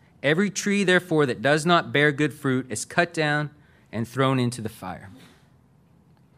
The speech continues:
I baptize you with water for repentance, but he who is coming after me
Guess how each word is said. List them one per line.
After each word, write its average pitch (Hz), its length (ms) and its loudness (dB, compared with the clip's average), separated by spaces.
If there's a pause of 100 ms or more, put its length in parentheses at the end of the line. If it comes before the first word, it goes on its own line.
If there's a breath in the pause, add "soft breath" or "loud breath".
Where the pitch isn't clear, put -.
(420 soft breath)
I 147 140 4
baptize 151 580 4
you 131 100 0
with 110 220 -4
water 123 320 4
for 113 220 -4
repentance, 110 840 -4 (960 soft breath)
but 107 140 -2
he 185 260 2
who 196 80 6
is 170 100 4
coming 156 340 2
after 139 300 4
me 101 340 -2